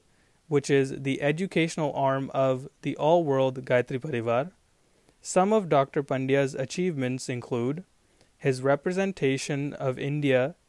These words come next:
at the Intergovernmental Meeting of unesco. He's also been invited by the World Health Organization as a yoga expert and was one of the esteemed judges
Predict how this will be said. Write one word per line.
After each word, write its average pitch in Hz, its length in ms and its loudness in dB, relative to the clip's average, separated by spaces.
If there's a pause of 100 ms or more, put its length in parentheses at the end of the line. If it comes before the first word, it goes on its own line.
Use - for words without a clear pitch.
at 143 160 -2
the 135 140 -2
Intergovernmental 143 920 -2
Meeting 127 300 -2
of 117 100 -2
unesco. 120 640 -4 (840)
He's 147 220 0
also 165 420 6
been 147 360 2
invited 131 580 2
by 123 320 2 (100)
the 139 80 -4
World 160 340 4
Health 185 300 -2
Organization 131 920 -2 (320)
as 135 200 0
a 135 80 2
yoga 135 460 2
expert - 560 -4 (480)
and 185 360 0 (140)
was 147 220 0
one 151 200 0
of 143 120 0
the 135 100 2
esteemed 196 600 -2
judges 131 520 0